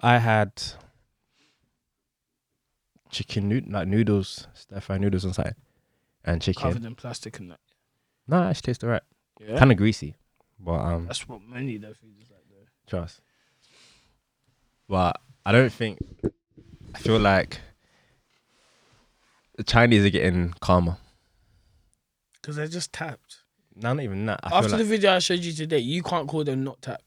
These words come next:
Speaker 2: You
Speaker 1: Yeah,
Speaker 2: can't
Speaker 1: nah,
Speaker 2: say they're
Speaker 1: that's
Speaker 2: not. That's tapped.
Speaker 1: She's, nah.
Speaker 2: Nah, bro.
Speaker 1: Backwards for that.
Speaker 2: Bro, man says she's using the toilet brush to clean out the glasses. Nah, bro. What do you, what
Speaker 1: And
Speaker 2: do you
Speaker 1: using
Speaker 2: mean?
Speaker 1: a towel to dry them.
Speaker 2: Nah.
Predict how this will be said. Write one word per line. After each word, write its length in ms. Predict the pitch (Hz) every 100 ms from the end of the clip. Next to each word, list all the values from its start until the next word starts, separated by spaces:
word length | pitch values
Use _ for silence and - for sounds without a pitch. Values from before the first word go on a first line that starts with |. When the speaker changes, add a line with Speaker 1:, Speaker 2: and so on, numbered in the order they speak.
| _ -
Speaker 2:
You 80 |
Speaker 1:
Yeah, 180 | 143 117
Speaker 2:
can't 20 | 110
Speaker 1:
nah, 40 |
Speaker 2:
say 60 | 98
they're 80 | 110
Speaker 1:
that's 60 | 156
Speaker 2:
not. 200 | 151 - - - -
That's 180 | 156 -
tapped. 400 | 135 87 - 156 - -
Speaker 1:
She's, 360 | 135 143 123 - _ _ _
nah. 260 | 104 90 82
Speaker 2:
Nah, 300 | 139 160 143
bro. 240 | 131 123 123
Speaker 1:
Backwards 420 | 117 - 107 -
for 100 | -
that. 160 | 92 - _
Speaker 2:
Bro, 260 | 160 143 135
man 200 | 156 170
says 180 | 165
she's 160 | 156 156
using 160 | 165 156
the 60 |
toilet 260 | 139 160 156
brush 180 | 143 135
to 80 | 135
clean 180 | 151 147
out 80 |
the 60 | 131
glasses. 540 | 147 160 143 98 - - -
Nah, 640 | 160 180 170 165 156 151
bro. 340 | 156 135 139
What 120 | 139 170
do 60 |
you, 140 | 180 180
what 40 |
Speaker 1:
And 80 | 185
Speaker 2:
do 60 | 190
you 40 |
Speaker 1:
using 100 | 190
Speaker 2:
mean? 80 | 180
Speaker 1:
a 20 |
towel 240 | 139 120 101
to 100 | 92
dry 200 | 104 107
them. 220 | 90 87
Speaker 2:
Nah. 400 | 147 185 190 190